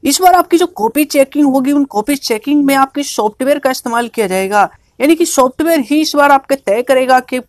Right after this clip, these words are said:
कौन से क्वेश्चंस में आपको कितने मार्क्स मिलने चाहिए। जैसे कि आप ऊपर देख के आए होंगे कि इस बार आपकी कॉपी जो चेक होगी, Tetra नाम की सॉफ्टवेयर से चेक होगी। और दरअसल ये Tetra नाम की सॉफ्टवेयर से स्टूडेंट्स को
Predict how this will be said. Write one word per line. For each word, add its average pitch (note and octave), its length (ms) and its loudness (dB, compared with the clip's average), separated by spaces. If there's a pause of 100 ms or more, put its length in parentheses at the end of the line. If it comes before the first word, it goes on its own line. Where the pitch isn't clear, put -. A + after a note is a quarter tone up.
कौन C4 220 0
से C#4 160 -6
क्वेश्चंस A3+ 440 -4
में B3+ 80 0
आपको B3 420 -2
कितने D#4 340 -2
मार्क्स B3+ 400 0
मिलने G3 240 -2
चाहिए। G3 460 -2 (320)
जैसे D4 220 0
कि G4 80 2
आप F#4 120 2
ऊपर F4 180 2
देख C4+ 220 -2
के D#4+ 120 0
आए D#4 100 4
होंगे D4 240 2
कि C#4 100 -6
इस C4+ 120 -8
बार D4 100 4
आपकी C#4+ 240 0
कॉपी G#3+ 340 0
जो C#4 140 -2
चेक C4+ 220 -2
होगी, C4+ 220 0 (120)
Tetra D4+ 420 0
नाम C#4 160 -2
की C#4 120 -4
सॉफ्टवेयर A#3+ 420 0
से C#4 140 -8
चेक G3 240 -6
होगी। F#3+ 300 -6 (360)
और B3 60 2
दरअसल E4+ 380 2
ये G4 180 2
Tetra C#4+ 300 0
नाम E4 120 2
की E4 120 -4
सॉफ्टवेयर D4 480 -2
से C#4+ 220 -2
स्टूडेंट्स C4+ 420 -4
को E4+ 100 -2